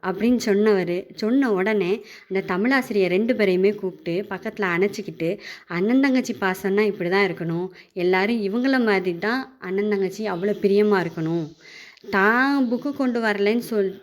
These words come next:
தான் தங்கச்சி புக்கு கொண்டு வரல, புத்தகத்தை எடுத்துட்டு வரலன்னு சொல்லி அண்ணன் அடி வாங்குறான். அதை பார்க்க பொறுக்க முடியாத தங்கச்சி, "இந்த,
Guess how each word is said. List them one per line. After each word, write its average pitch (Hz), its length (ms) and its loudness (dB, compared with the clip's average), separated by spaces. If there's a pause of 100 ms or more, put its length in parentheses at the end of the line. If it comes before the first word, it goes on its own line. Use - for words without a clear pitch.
தான் 190 180 0
தங்கச்சி 226 400 0
புக்கு 226 280 -4
கொண்டு 240 260 0
வரல, 196 560 2
புத்தகத்தை 220 480 -4
எடுத்துட்டு 220 380 -2
வரலன்னு 185 340 2
சொல்லி 185 440 -2 (340)
அண்ணன் 285 640 2 (260)
அடி 226 240 -4
வாங்குறான். 175 540 -2 (360)
அதை 196 360 0
பார்க்க 254 320 2
பொறுக்க 254 340 0
முடியாத 247 460 0
தங்கச்சி, 247 920 0 (280)
"இந்த, 240 400 2